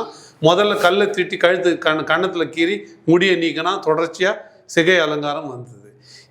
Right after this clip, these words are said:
எவனோ ஒருத்தன் இதை இப்படியே விடக்கூடாது, பதிவு பண்ணணும்னு செவுத்துல கிறுக்க ஆரம்பிச்சான், இன்னைக்கு கம்ப்யூட்டர்ல வந்து நிக்குது. அப்ப முடியுமா முடியாதான்றதுல, தேவையா இல்லையான்றது தான் பேச்சு. இது முடியாதுன்னு பேசுறது மூலமா என்ன பண்றாங்கன்னா, பொது புத்தியில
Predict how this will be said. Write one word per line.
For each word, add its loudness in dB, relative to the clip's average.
எவனோ 4
ஒருத்தன் 2
இதை 0
இப்படியே 2
விடக்கூடாது, -2
பதிவு -2
பண்ணணும்னு -4
செவுத்துல 2
கிறுக்க -2
ஆரம்பிச்சான், -8
இன்னைக்கு 0
கம்ப்யூட்டர்ல 2
வந்து 0
நிக்குது. -8
அப்ப 0
முடியுமா 4
முடியாதான்றதுல, -4
தேவையா 4
இல்லையான்றது -6
தான் -10
பேச்சு. -20
இது 4
முடியாதுன்னு 2
பேசுறது -4
மூலமா -4
என்ன -2
பண்றாங்கன்னா, -8
பொது 4
புத்தியில 2